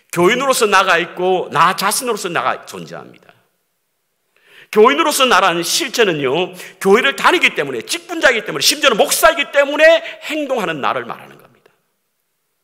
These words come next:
이러한 나는 용서라는 단어를, 실천해야 한다는 사실을 알기 때문에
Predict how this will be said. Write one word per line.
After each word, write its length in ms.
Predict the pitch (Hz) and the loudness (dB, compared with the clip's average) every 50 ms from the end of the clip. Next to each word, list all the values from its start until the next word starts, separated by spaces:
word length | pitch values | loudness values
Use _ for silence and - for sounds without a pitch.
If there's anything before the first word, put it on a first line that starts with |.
| _ _ _ _ _ _ _ _ _ _ _ _ _ _ _ | _ _ _ _ _ _ _ _ _ _ _ _ _ _ _
이러한 400 | 190 185 175 160 147 135 127 120 | -4 -2 -2 0 -2 -2 -2 -4
나는 360 | 104 104 104 101 98 87 82 - - _ _ _ _ _ _ _ _ _ _ _ _ | -4 -6 -6 -8 -10 -12 -16 -20 -20 _ _ _ _ _ _ _ _ _ _ _ _
용서라는 520 | 120 131 139 131 - - - 98 98 92 87 | -6 -6 -6 -6 -6 -8 -8 -8 -8 -10 -10
단어를, 320 | 90 76 85 85 78 85 | -12 -12 -12 -14 -14 -14
실천해야 520 | - - - 220 214 - 240 208 214 208 | -12 -10 -10 -10 -8 -6 -2 -2 -2 -2
한다는 200 | 185 180 185 180 | -2 -4 -6 -8
사실을 360 | 175 175 170 151 - - 170 139 | -8 -8 -10 -12 -10 -8 -6 -6
알기 260 | 127 147 165 190 - | -6 -6 -8 -10 -12
때문에 380 | 190 180 170 175 190 190 190 | -12 -10 -10 -10 -10 -10 -12